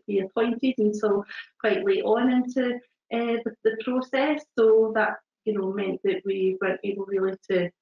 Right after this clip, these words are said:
engage with them early on and get that added extra value into what the, the, what else we could be adding and doing, enhancing, you know, what we were delivering. Um, but as far as I'm concerned and what we set out to do, you know, the partners have,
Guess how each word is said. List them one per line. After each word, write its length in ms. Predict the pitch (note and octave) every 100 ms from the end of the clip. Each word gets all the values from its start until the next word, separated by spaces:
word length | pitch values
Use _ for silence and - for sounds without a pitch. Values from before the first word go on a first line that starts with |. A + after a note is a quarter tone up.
| _ _ -
engage 440 | F#3 F3+ A3 A3
with 140 | G#3+ G#3+
them 240 | G3+ G3+
early 320 | F#3+ G3 F#3+
on 380 | F3+ F3+ F3+ F#3+ _ _ _ _ _ _ _ - -
and 160 | G3+ G3+
get 120 | G3+
that 300 | F3+ F#3 F#3+
added 200 | G3 F#3+
extra 340 | F#3 - G3
value 560 | F#3 F3 F3 F#3+ G3 G3+ G#3
into 460 | G3+ G3+ G3+ F#3+ F#3+ _ _ -
what 160 | - -
the, 220 | F#3 -
the, 400 | F#3 - _ F#3+ F#3+
what 240 | G3+ G#3+
else 180 | G3 G#3 _
we 80 | -
could 120 | G3+
be 100 | F#3+
adding 420 | F#3 F#3 F#3+ G#3 G#3 - _ -
and 160 | G3 F#3+
doing, 360 | F#3+ F#3 G3
enhancing, 680 | F#3+ F#3 F3+ F#3 - G3 F#3+
you 100 | A3
know, 100 | G3 F#3+
what 160 | -
we 80 | F#3
were 280 | F#3+ F#3 F3+
delivering. 600 | F3+ F3 F3 G3 A3+ A#3+ - _ _ _ -
Um, 240 | G#3+ G#3+
but 260 | G#3+ G#3+ - _ -
as 100 | G#3+ -
far 260 | C4 C4+
as 80 | C4
I'm 180 | A3+ B3
concerned 580 | A#3 G#3+ G#3+ G#3 G#3 G#3
and 220 | G3+ G#3
what 120 | G#3+
we 80 | G#3+
set 240 | - G#3+ G#3
out 200 | G3+ -
to 100 | G#3
do, 520 | F#3+ F#3+ F#3+ F#3+ -
you 220 | G#3+ G#3
know, 160 | G3 F#3
the 80 | F#3
partners 500 | - F#3+ G3 G3+ G3
have, 140 | F#3